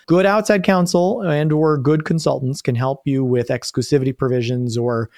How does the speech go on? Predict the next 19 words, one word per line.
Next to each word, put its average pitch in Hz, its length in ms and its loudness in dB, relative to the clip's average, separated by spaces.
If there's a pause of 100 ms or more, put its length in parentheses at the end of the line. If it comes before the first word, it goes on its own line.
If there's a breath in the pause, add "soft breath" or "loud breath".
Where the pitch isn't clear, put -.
(200 soft breath)
provisions 127 400 0
you 131 60 -2
need 120 120 -2
to 113 60 -6
carve 117 300 0
out 113 160 -2
for 117 100 -2
backup 113 320 -2
sponsors. 104 460 -8
So 107 60 -6
definitely 110 260 -2
a 104 40 -6
good 107 140 -4
plug 107 200 -4
to 107 40 -4
go 101 80 -4
work 98 240 -8
for - 60 -18
them. 110 220 -12